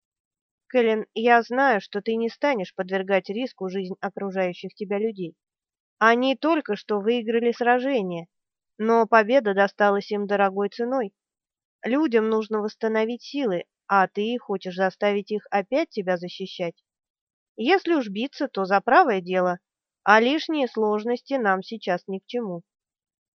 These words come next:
Кэлен, сложив пальцы домиком, снова уставилась на огонь. «Зет,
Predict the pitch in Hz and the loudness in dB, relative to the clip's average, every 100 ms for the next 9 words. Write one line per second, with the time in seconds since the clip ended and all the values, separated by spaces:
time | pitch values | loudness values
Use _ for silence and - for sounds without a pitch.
0 | _ _ _ _ 311 320 285 233 - 202 | _ _ _ _ -2 0 -2 -4 -2 -2
1 | 202 196 - 196 - 185 269 294 - 226 | -2 -4 0 0 -2 -2 0 0 -4 -8
2 | - - 233 294 262 - 190 - 180 175 | -8 -12 -4 -2 -4 -6 -10 -4 -2 -2
3 | 175 - 196 190 170 165 _ _ _ _ | -6 -6 -8 -6 -8 -10 _ _ _ _
4 | _ _ _ _ _ 208 247 247 | _ _ _ _ _ 0 4 4